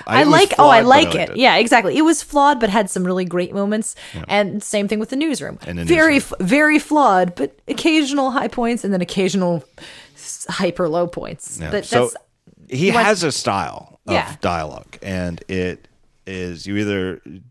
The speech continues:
Speaker 2: like it, hate it, or, or you're, maybe sometimes you like it and sometimes you don't, but it's very distinctive. Uh, and this movie is very, very Aaron Sorkin. He also wrote the, uh, the Social Network movie.
Speaker 1: Mm-hmm.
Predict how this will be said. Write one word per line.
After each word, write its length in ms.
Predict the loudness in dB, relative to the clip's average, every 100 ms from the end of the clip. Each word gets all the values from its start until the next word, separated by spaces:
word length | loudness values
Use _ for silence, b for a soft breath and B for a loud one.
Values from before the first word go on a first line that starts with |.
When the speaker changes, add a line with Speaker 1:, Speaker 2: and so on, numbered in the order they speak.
| _ _ -8
Speaker 2:
like 300 | -2 -2 0
it, 240 | -4 -4 -6
hate 200 | -4 0
it, 200 | -2 -2
or, 480 | -4 -2 -4 -6 -10 _
or 400 | -10 -10 -10 -12
you're, 220 | -14 -14
maybe 480 | -12 -10 -12 -14 _
sometimes 440 | -10 -6 -6 -6
you 40 | -6
like 200 | -8 -8
it 80 | -14
and 100 | -10
sometimes 380 | -8 -8 -8
you 40 | -8
don't, 180 | -10 -8
but 120 | -10
it's 140 | -10
very 260 | -4 -2 -2
distinctive. 680 | -4 -10 -10 -12 -12 -16 -18 b b b b b b
Uh, 440 | -8 -6 -6 -10 -18 _ _ _ _ _ -10
and 260 | -6 -6 -2
this 220 | -2 0
movie 380 | -2 0 -2 -6
is 260 | -10 -12 -12 -18 _
very, 640 | -20 -6 0 0 -2 -6 -12
very 340 | -8 -8 -8
Aaron 300 | -10 -16 -14
Sorkin. 360 | -16 -16 -16 -10
He 140 | 0
also 280 | 2 2 0
wrote 340 | 2 2 2 0 -4
the, 300 | -2 -2 -2
uh, 140 | -6
the 100 | -6
Social 320 | 0 0 0
Network 360 | -4 -6 -12 -14
movie. 240 | -16 -16 -16
Speaker 1:
Mm-hmm. 380 | -14 -12 -14